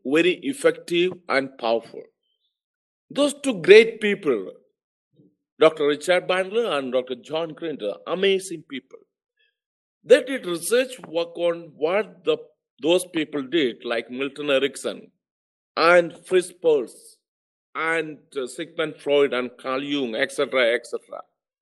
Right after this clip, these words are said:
And they took the best out of everything and put together and brought the powerful, very effective modality,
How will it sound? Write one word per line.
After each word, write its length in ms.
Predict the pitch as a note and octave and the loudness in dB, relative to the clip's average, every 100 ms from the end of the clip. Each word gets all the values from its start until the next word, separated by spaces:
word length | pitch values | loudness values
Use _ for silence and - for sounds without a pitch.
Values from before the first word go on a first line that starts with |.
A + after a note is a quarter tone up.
| _ _ _ _ _ - | _ _ _ _ _ 0
And 220 | A#3 A3 | 2 2
they 140 | C4+ | 0
took 280 | C#4 C#4 - | 0 -6 4
the 100 | G3+ | 4
best 360 | C3+ D#3 A3 - | 6 6 4 2
out 220 | F3 - | -4 2
of 160 | E3 D#3 - _ | 2 2 -8 _
everything 760 | A2+ C3+ C#3 D3+ D3+ D#3 D#3 - _ - | -8 -6 -6 -6 -6 -8 -10 -18 _ -6
and 240 | C3+ C3+ | -6 -4
put 220 | D3+ D3 | -8 -4
together 680 | C#3+ A#2+ B2 B2+ B2 A#2+ B2 - _ | -2 0 2 2 2 0 -2 -6 _
and 240 | A#2 A#2 G#2+ | -4 -2 0
brought 260 | C3+ C3+ | 0 0
the 80 | A#2+ - - | -4 -6 -4
powerful, 680 | C3+ D3+ D#3+ - E3 D#3+ E3 - _ _ _ _ | 4 6 4 2 -4 -4 -6 -16 _ _ _ _
very 380 | B2 D#3 F3+ F3+ | 6 8 10 8
effective 600 | C#3+ - - - C#3 C3+ - - | 6 0 -2 -4 -6 -6 -10 -6
modality, 720 | A#2 A#2 B2 A#2+ A#2+ - A2 | -2 2 2 0 -4 -10 -16